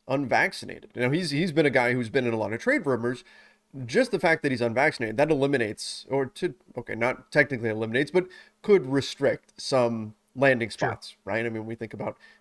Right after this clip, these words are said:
Speaker 1: you know, the Brooklyn Nets. That would mean he couldn't play home games, things, things of that nature. Um, but
Speaker 2: Mm-hmm.
Speaker 1: I, I do think that this is going to be a factor in terms of his trade value and could be enough to scare some teams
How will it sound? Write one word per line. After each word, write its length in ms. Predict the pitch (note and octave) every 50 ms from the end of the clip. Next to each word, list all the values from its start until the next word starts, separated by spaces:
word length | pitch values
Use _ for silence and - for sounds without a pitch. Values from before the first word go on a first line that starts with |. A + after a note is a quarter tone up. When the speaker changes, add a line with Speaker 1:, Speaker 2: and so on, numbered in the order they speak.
| _ -
Speaker 1:
you 60 | -
know, 60 | -
the 60 | -
Brooklyn 380 | G#2+ - A2+ - - A#2 A#2+ C3+
Nets. 360 | C#3+ C#3 - - - - -
That 120 | G2 F#2 F#2+
would 120 | G2+ G2
mean 140 | A#2 A#2 A2+
he 140 | A#2 A#2 A#2
couldn't 220 | - C3+ B2 A#2
play 180 | - B2+ B2+ B2
home 320 | B2 D3+ D#3+ D3+ C#3 A#2+
games, 360 | - A2+ F#2+ E2+ - - -
things, 260 | - A#2+ B2 A#2 -
things 300 | - - - C#3+ C3+ A#2+
of 80 | B2+ A2+
that 140 | B2+ A#2 A2+
nature. 280 | A#2 A2 - - - - - - - - - _ -
Um, 480 | G#2 A#2+ B2+ B2+ B2 A#2+ B2 B2 A2+ - _ _ _ -
but 220 | B2 E3+ F3 F3
Speaker 2:
Mm-hmm. 120 | - A#2
Speaker 1:
I, 180 | D#3 D#3+ - D#3+
I 60 | E3+
do 200 | D#3 D3+ F#3+ G#3
think 180 | G3 G3+ G3+ -
that 140 | E3+ C#3+ A#2+
this 220 | C#3+ C#3+ C3+ -
is 280 | D3 D3+ D3 C#3+ - - _ _ -
going 300 | - C#3 C3 C3+ D3+ D3 C3+
to 80 | D3
be 140 | A#2+ C3+ C3+
a 60 | B2+
factor 420 | - - D#3+ A#3 A3 - A#2+ A#2 B2
in 80 | B2
terms 280 | - - B2+ A#2+ A#2 C3
of 320 | B2+ B2 B2 B2 - -
his 280 | - C3+ D3+ E3 D#3+ -
trade 360 | - - D#3+ E3+ G#3 B3 D3
value 420 | B2 A2+ G#2 A2+ B2+ C3 C#3+ D#3
and 120 | D#3+ D3 -
could 160 | - D3 C#3
be 120 | D3 C#3
enough 320 | B2+ A#2 A#2+ A2+ A2 - - _ _ _ _ _ _ -
to 140 | - B2 A2+
scare 300 | - - - B2+ B2 A#2+
some 180 | A#2+ - B2
teams 560 | A2 - B2+ B2 A#2+ A#2 G#2+ - - - -